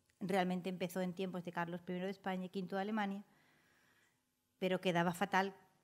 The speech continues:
que hubiese empezado, digamos, o sea, di-,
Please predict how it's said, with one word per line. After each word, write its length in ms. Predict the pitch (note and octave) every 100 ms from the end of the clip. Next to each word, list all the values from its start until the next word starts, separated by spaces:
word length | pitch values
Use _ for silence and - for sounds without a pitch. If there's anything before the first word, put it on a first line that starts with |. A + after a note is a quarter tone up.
| -
que 100 | F3
hubiese 240 | E3 E3
empezado, 460 | F3+ F3 F3 F3 F3
digamos, 420 | E3+ D#3+ E3 - _ _ _ _ _ _ _ _ _
o 20 | -
sea, 240 | D3+ - -
di-, 280 | - G3